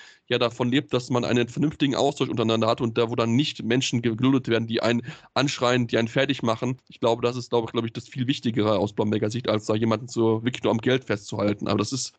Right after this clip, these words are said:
meine persönliche Sicht. Ihr dürft uns auch gerne eure natürlich mitteilen, wenn ihr das wollt.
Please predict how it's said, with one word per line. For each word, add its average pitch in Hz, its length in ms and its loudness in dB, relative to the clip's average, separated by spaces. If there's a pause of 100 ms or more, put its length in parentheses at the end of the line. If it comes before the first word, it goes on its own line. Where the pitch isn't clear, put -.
meine 135 300 2
persönliche 170 380 0
Sicht. 190 220 0
Ihr 131 80 0
dürft 139 160 0
uns 139 100 -8
auch 131 120 2
gerne 139 240 0
eure 160 160 2
natürlich 175 240 -2
mitteilen, 175 400 2
wenn 135 100 2
ihr 131 60 4
das 123 160 -2
wollt. 165 300 0